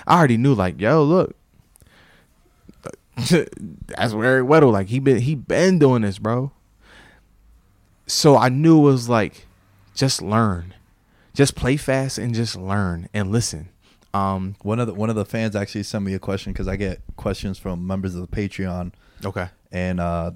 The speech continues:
Speaker 2: I mean, you, you are, you're answering it right now. So it's,
Speaker 1: Okay.
Speaker 2: yeah, shout out to Bernsey, by the way. But yeah, continue, man.
Speaker 1: Yeah, it was, it was, it was, it was just learn. Like, so I was,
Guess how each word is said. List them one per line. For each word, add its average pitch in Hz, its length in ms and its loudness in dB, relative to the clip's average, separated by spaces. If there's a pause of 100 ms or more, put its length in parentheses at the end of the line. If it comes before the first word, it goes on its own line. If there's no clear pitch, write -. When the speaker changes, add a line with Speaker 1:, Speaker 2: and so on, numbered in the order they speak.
(140)
Speaker 2:
I 107 60 -6
mean, 92 280 -4
you, 101 200 -6
you 107 220 -6
are, 107 220 -2
you're 113 200 0
answering 113 380 -2
it 92 80 -4
right 92 240 -2
now. 92 280 -2
So - 180 -6
it's, - 120 -2
Speaker 1:
Okay. 98 180 -2
Speaker 2:
yeah, 95 120 -2
shout 110 220 0
out 107 100 0
to 104 80 -6
Bernsey, 92 400 -2
by 87 140 -4
the 87 100 -4
way. 87 200 -4
But 85 320 -8
yeah, 87 220 -4
continue, 87 440 -10
man. 87 140 -4
Speaker 1:
Yeah, 156 260 2
it - 160 -2
was, 147 160 4
it 143 120 2
was, 151 160 4
it 127 80 2
was, 147 300 0
it 147 120 0
was 147 140 -2
just 135 280 -4
learn. 123 360 2
Like, 82 340 -8 (400)
so 117 680 0 (1800)
I 117 140 0
was, 131 240 0